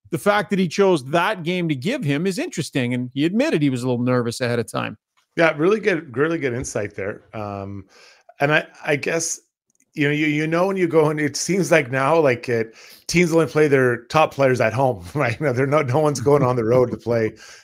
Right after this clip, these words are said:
Speaker 2: Uh, and, and no disrespect to the guys who are in the Oilers lineup tonight, but I, they're not exactly the top, top, uh, players. But, um, that's a really, maybe, maybe part of it is he wanted Jack to start on the road.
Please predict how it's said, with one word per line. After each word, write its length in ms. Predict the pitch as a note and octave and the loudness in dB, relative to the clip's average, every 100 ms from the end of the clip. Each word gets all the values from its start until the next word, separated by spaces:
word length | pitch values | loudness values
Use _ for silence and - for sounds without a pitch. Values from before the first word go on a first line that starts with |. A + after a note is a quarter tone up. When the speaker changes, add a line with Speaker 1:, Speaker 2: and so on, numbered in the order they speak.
| _ | _
Speaker 2:
Uh, 380 | A#2+ A#2 A2 G#2+ | -2 0 0 0
and, 160 | C#3 D3 | -2 -4
and 100 | C#3+ | -2
no 120 | C#3+ | -2
disrespect 560 | B2 A2+ A2 - B2+ - | -4 -10 -4 0 0 -2
to 80 | |
the 80 | G#2+ | -6
guys 260 | A2 A2 A2 | -2 0 0
who 60 | |
are 20 | A2+ | -4
in 60 | |
the 60 | A2 | -4
Oilers 240 | G#2 G2 | -4 -4
lineup 280 | A2+ B2 A2 | -2 -2 -2
tonight, 280 | - G2 A2 | -8 -6 -4
but 140 | A2 G2 | -4 -4
I, 160 | G2 - - | -4 -6 -8
they're 160 | A2+ | -6
not 240 | A2 A2 D3 | -4 -6 -6
exactly 460 | A2 - G2+ - | -8 -6 -8 -8
the 120 | G#2+ F#2 | -10 -8
top, 380 | - G#2 - | -6 -6 -6
top, 320 | - G2+ F#2+ _ _ - - - _ | -10 -8 -8 _ _ -20 -20 -20 _
uh, 200 | - G2 | -12 -10
players. 440 | G2 C#3+ C#3 A2+ A2 | -4 2 2 2 -2
But, 320 | - C#3+ C#3 _ _ _ | 2 2 0 _ _ _
um, 480 | C#3+ D3 D3 D3 E3 _ _ _ _ - _ _ | 0 0 0 -6 -12 _ _ _ _ -20 _ _
that's 240 | F3 F3 F#3+ | 0 0 0
a 40 | |
really, 220 | F#3+ G3+ | 0 0
maybe, 480 | F#3+ E3+ F3+ F#3+ - E3+ | 2 0 2 -2 -6 -6
maybe 260 | D#3 E3 | -4 -4
part 240 | E3 D3 E3 | 0 2 2
of 20 | |
it 20 | |
is 60 | C3+ | 0
he 120 | C#3+ | -4
wanted 480 | C3 C3 F#3+ - - _ _ - | -2 -2 -4 -8 -18 _ _ -8
Jack 280 | B2+ G#2 | -6 -6
to 80 | - | -8
start 240 | A2 A#2 G#2 | -6 -4 -4
on 40 | |
the 80 | G2+ | -6
road. 280 | F#2+ E2+ | -8 -10